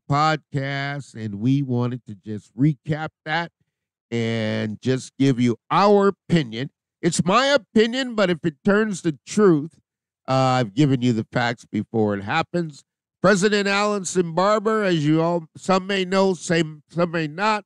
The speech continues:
resigned at the end of the season. If she's gonna say, "Call it quits," I'll let you guys take it from here. She understands the regime is changing, and as the regime changes, so does the personnel.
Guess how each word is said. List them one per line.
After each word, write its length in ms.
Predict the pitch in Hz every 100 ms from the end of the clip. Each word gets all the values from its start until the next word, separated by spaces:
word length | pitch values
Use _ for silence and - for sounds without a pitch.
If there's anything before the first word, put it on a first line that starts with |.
| -
resigned 960 | 135 123 107 101 156 185 190 202 208 - _ _ -
at 160 | 170 -
the 140 | 156
end 160 | 170 170
of 100 | 165
the 100 | 147
season. 500 | - 170 180 156 180
If 120 | 175 _
she's 240 | 147 127
gonna 240 | 107 143 131
say, 280 | - 139 120
"Call 260 | 147 151 139
it 100 | 123 -
quits," 320 | 175 196 -
I'll 160 | 131
let 260 | 131 139 -
you 80 | 139
guys 380 | 139 139 131 -
take 260 | 160 143
it 100 | 131 -
from 140 | 120
here. 300 | 135 175 170 - _ _ -
She 140 | 247
understands 600 | 302 294 247 - 277 285 254
the 80 |
regime 600 | 220 202 151 180 254 269 277 _ _ - - _
is 260 | - 208 -
changing, 680 | - - 139 120 98 110 131 _ _ _ _ -
and 180 | 123
as 220 | 123 117 -
the 80 |
regime 680 | 120 127 123 131 139 139 147
changes, 560 | - 143 135 127 131 -
so 420 | _ _ 117 113 104
does 320 | 98 104 -
the 100 | 110
personnel. 1000 | - - 90 - - 95 98 73 _ _